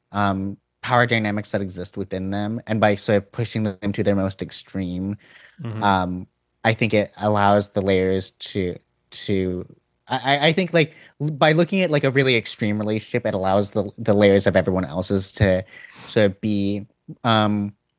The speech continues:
Speaker 1: made more apparent. The fact that there's, like, they talk to each other, um, in a, like, very parent-child way,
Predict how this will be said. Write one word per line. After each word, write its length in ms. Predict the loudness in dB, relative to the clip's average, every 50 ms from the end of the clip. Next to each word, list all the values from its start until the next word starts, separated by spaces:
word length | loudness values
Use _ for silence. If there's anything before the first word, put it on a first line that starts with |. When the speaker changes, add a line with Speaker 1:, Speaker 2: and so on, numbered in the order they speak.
| _ _ _ _ _ _ _ _ _ _ _ _ _ _ _ _ _ _ _ _
Speaker 1:
made 400 | -8 -2 0 4 6 6 6 6
more 180 | 4 2 2 2
apparent. 500 | 0 -2 -2 0 0 2 2 2 0 -2 -6 -10 -12
The 60 | -8
fact 260 | -2 -2 -2 0 -2 -4
that 120 | -8 -6 -4
there's, 240 | -2 -2 -2 -2 -2
like, 240 | -4 -4 -4 -6 -12 _ _ _ _ _ _ _ _ -20 _ _ _ _ _
they 260 | 0 2 2 0 -2 -6 _ _ _ _ -12
talk 360 | -2 2 2 2 2 0 -4
to 120 | -2 0
each 200 | 0 0 -2 -4
other, 340 | -4 -2 -2 -2 -2 -4 -6 _ _ _ _ _ _ _ -4
um, 400 | 0 2 2 2 2 0 -4 -10 _ _ _ _ _ _ _ _ _ _ 2
in 160 | 2 4 6
a, 160 | 6 4 4 4
like, 200 | 4 2 0 2
very 280 | 2 4 4 4 4
parent-child 1080 | 0 _ -6 -6 -4 -4 -6 -8 -12 -14 -10 -6 -2 0 0 0 0 -2 -4 -4 -2
way, 380 | 0 0 0 -2 -6 -12 -20